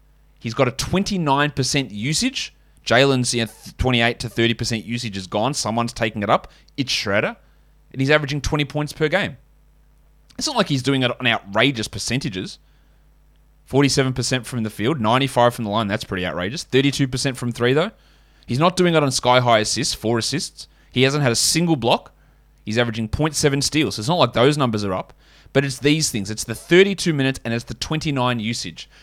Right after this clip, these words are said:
which I think he'll find hard to be able to maintain. Schroeder, I think, can be a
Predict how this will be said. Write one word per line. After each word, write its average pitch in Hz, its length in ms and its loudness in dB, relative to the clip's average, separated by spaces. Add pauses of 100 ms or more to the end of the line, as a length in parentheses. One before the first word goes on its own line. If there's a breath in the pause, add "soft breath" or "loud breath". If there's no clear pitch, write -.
(140)
which 127 300 -4
I 127 100 6
think 127 240 -4
he'll 120 160 -4
find 113 320 0
hard 107 380 2
to 110 120 -4
be 98 140 -2
able 98 280 0
to - 180 -8
maintain. 95 580 -2 (1040)
Schroeder, 175 460 4 (340 loud breath)
I 139 80 2
think, 143 280 -2
can 131 180 0
be 131 280 2
a 117 200 -2